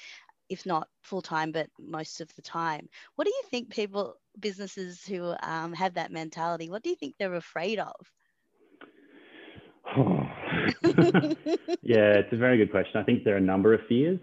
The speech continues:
Speaker 2: I don't know if any of the fears are really, uh, evidence-based or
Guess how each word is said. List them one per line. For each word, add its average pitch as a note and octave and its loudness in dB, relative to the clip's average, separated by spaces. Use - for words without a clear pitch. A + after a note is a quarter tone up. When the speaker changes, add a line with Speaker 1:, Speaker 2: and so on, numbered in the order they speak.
Speaker 2:
I A#2+ 0
don't D3+ 4
know D#3 6
if C3 2
any A#2 2
of G#2+ 0
the G#2+ -2
fears G#2 2
are G2 2
really, F#2 2
uh, F#2 -6
evidence-based G2+ 0
or F#2+ 4